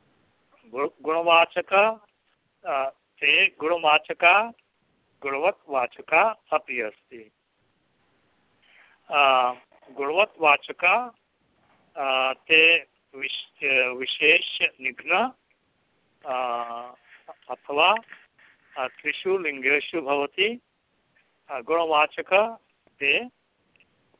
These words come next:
पुंसि भवति। रसवाचक, आ, इत्युक्ते, आम्, आ, खाद्यपदार्थ रसाः। आ,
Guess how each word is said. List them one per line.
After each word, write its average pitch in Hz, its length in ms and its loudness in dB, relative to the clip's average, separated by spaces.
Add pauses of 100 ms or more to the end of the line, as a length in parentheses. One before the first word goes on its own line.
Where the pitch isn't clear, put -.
(400)
पुंसि 185 500 -4
भवति। 107 600 -8 (720)
रसवाचक, 202 720 0 (460)
आ, 135 400 0 (140)
इत्युक्ते, 190 600 0 (720)
आम्, 127 920 -2
आ, 123 480 -6
खाद्यपदार्थ 156 1600 -4 (600)
रसाः। 127 680 -2 (1400)
आ, 120 260 -4